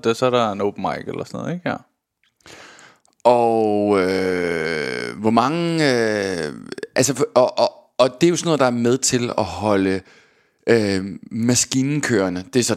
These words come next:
Speaker 2: dig kørende, øh, sådan, du bliver bedre, du bliver skarpere.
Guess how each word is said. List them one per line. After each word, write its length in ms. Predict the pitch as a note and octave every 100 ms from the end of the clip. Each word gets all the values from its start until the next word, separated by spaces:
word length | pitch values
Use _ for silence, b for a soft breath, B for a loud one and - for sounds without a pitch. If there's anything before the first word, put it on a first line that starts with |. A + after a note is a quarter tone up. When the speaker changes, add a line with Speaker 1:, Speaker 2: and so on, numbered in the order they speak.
| -
Speaker 2:
dig 240 | G#2+ F#2+ C#3
kørende, 520 | - C3+ A#2 B2+ B2+ -
øh, 320 | A2+ G#2 F#2+ D#2+
sådan, 360 | - G#2 F#2+ F2
du 160 | G#2+
bliver 160 | G2+ G2 -
bedre, 500 | G2+ G#2+ C#3 C#3 B2+
du 160 | -
bliver 220 | G2+ G#2+
skarpere. 640 | F#2+ - D#2+ E2 - B2